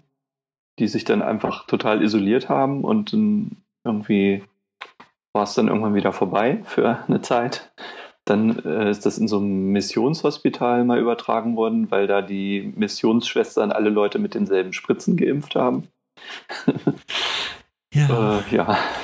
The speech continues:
Speaker 1: bis sie dann drauf gekommen sind, dass das irgendwie nicht so gut ist, wenn da so Viren im Umlauf sind.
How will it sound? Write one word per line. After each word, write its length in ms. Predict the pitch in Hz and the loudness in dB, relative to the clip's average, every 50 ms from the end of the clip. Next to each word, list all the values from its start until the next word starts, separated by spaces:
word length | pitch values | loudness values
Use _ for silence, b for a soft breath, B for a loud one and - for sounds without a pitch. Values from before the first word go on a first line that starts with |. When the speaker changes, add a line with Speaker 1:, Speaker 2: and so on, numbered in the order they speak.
| B B | B B
Speaker 1:
bis 140 | - 117 - | -2 0 0
sie 100 | - 208 | 0 0
dann 160 | 110 104 104 | 2 0 0
drauf 240 | - - 101 - - | 2 0 0 0 0
gekommen 320 | - 113 - - 117 120 | -2 0 0 0 0 2
sind, 180 | 110 107 107 - | 2 2 0 0
dass 140 | - - - | -4 -4 -2
das 180 | - - - | -2 -2 0
irgendwie 480 | - 110 104 101 98 101 104 104 104 104 | 0 0 2 2 2 2 4 4 4 4
nicht 220 | 110 151 - - | 4 2 2 0
so 100 | - - | 0 -2
gut 300 | - - 117 110 - - | 0 2 0 0 0 -2
ist, 400 | - - 123 123 - - - - | 0 0 0 0 -2 -8 -8 -4
wenn 160 | 127 101 90 101 | -4 -2 -2 -2
da 140 | 110 101 | -4 -4
so 180 | 95 110 101 98 | -4 -4 -2 0
Viren 260 | 120 139 139 147 107 | 0 2 2 2 2
im 120 | 98 95 - | 2 2 2
Umlauf 360 | - 101 101 104 113 120 - | 2 2 2 2 0 -2 -2
sind. 240 | - - 156 143 | 0 0 0 -2